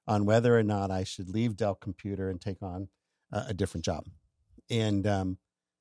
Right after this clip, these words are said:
it was tough. That was probably the biggest career decision that, that we had to make, uh, 'cause the family was settled in Austin,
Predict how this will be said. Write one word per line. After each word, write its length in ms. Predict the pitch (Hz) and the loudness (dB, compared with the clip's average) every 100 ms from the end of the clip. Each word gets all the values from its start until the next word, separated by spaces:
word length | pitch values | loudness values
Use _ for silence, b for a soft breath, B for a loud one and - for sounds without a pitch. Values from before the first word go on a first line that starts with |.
| - | -4
it 80 | 139 | -2
was 120 | 170 | 0
tough. 360 | - 107 - - _ _ - | 2 0 -2 -20 _ _ -4
That 180 | 123 151 | -2 2
was 180 | 151 - | 0 0
probably 280 | - 131 117 | -2 -2 0
the 140 | 101 | -4
biggest 720 | 92 92 123 131 123 - - _ _ _ _ | -6 -6 -2 -2 -2 -6 -10 _ _ _ _
career 380 | - 117 104 113 | -6 0 4 4
decision 640 | 101 92 110 98 98 98 | 2 -2 -4 -4 -2 -2
that, 220 | 92 90 - 110 | -2 -2 -6 -6
that 120 | 101 | -2
we 120 | 104 | 0
had 180 | 101 90 | 0 -2
to 60 | 95 | -2
make, 360 | 98 95 - _ _ _ _ - | 0 -2 -6 _ _ _ _ -6
uh, 100 | 95 | -2
'cause 160 | - 98 | 0 0
the 100 | 98 | 0
family 380 | - 151 156 113 | 0 2 4 4
was 180 | 98 | 2
settled 540 | - - - 127 123 117 | 0 0 2 2 2 2
in 160 | 107 | 0
Austin, 560 | 113 107 104 - 104 | -2 -4 -6 -6 -6